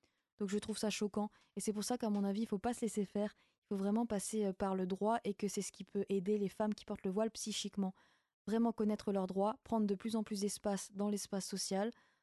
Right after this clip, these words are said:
euh, prendre de l'espace aussi dans certains types de métiers pour que petit à petit, en, en ayant, en ayant plus de pouvoir, eh bien, on puisse essayer de rendre les choses plus équitables.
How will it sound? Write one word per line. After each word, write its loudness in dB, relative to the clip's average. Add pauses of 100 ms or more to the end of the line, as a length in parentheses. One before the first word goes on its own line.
(160)
euh, 2 (100)
prendre 0
de 0
l'espace -2
aussi -4
dans -2
certains -4
types -8
de 0
métiers 0 (360)
pour -6 (200)
que 0
petit -4
à 2
petit, -4 (400)
en, -4
en 2
ayant, 2
en -2
ayant 0
plus -4
de 0
pouvoir, 0
eh -2
bien, -2
on 0
puisse -8
essayer -2
de -4
rendre -2
les 0
choses -4
plus -6
équitables. -4